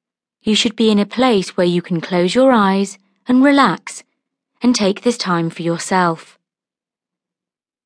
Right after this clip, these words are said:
Before you begin your session,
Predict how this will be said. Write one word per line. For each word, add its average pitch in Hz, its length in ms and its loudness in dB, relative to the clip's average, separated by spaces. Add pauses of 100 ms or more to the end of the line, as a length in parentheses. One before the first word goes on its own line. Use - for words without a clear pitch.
(680)
Before 277 340 2
you 320 160 6
begin 247 380 2
your 247 160 4
session, 170 640 -4